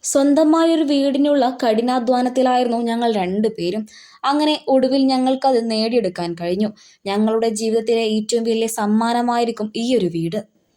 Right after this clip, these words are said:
ദൈവം ഞങ്ങളെ ഒരുപാട് സഹായിച്ചു. എല്ലാം നേടിയെടുക്കാൻ ഞങ്ങളെ സഹായിച്ചു. ദൈവം എപ്പോഴും ഞങ്ങളുടെ കൂടെയുണ്ടാകാറുണ്ട്" എന്നായിരുന്നു ആലീസ് തന്റെ സോഷ്യൽ മീഡിയ പേജുകളിലൂടെ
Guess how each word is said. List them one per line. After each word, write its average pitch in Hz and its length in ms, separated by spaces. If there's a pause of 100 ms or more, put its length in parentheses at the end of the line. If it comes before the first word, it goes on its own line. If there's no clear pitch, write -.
ദൈവം 302 420
ഞങ്ങളെ 285 420
ഒരുപാട് 240 500
സഹായിച്ചു. 190 680 (240)
എല്ലാം 208 380
നേടിയെടുക്കാൻ 214 720
ഞങ്ങളെ 214 300
സഹായിച്ചു. 185 680 (380)
ദൈവം 247 420
എപ്പോഴും 233 440
ഞങ്ങളുടെ 226 440
കൂടെയുണ്ടാകാറുണ്ട്" 190 1120 (280)
എന്നായിരുന്നു 226 640
ആലീസ് 208 360 (100)
തന്റെ 220 140
സോഷ്യൽ 214 440
മീഡിയ 214 240
പേജുകളിലൂടെ 214 800